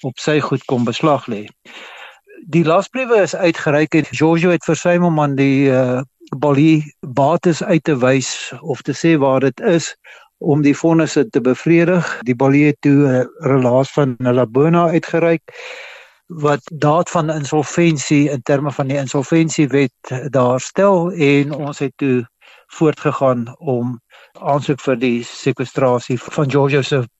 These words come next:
persoonlike boedel ingestel. Die sekwestrasie aansoek is op die vyfentwintigste Januarie van hierdie jaar aangehoor en 'n week of wat later het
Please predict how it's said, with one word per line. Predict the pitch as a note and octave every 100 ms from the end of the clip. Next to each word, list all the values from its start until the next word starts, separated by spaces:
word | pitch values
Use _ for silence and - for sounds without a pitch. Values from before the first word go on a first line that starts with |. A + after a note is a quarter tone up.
| _
persoonlike | C#3 D3+ C3 C3 A#2+
boedel | B2+ B2 A#2 A#2 -
ingestel. | F#3 D3+ D3 - A#2 - _ _ - E3
Die | C#3+ G3 F3+ F3 F#3+ -
sekwestrasie | - E3+ D#3+ C#3+ D#3+ E3 F3+
aansoek | C3+ D3 C3 D3
is | D3 C#3
op | A#2
die | B2
vyfentwintigste | D3 D3 D3 C#3+ C3+ C3 - C3 B2 -
Januarie | - C#3+ C#3+ B2+ B2
van | A#2+ B2
hierdie | B2 C3+
jaar | B2 A#2
aangehoor | D#3+ D3+ D3+ D3 C#3 D3+ D3 - - - _ -
en | E3+ C#3 C#3
'n |
week | B2 C#3 D3+
of | A#2
wat | B2 A#2+
later | B2 A2+ A2+ C3 C3+
het | B2+ B2 A#2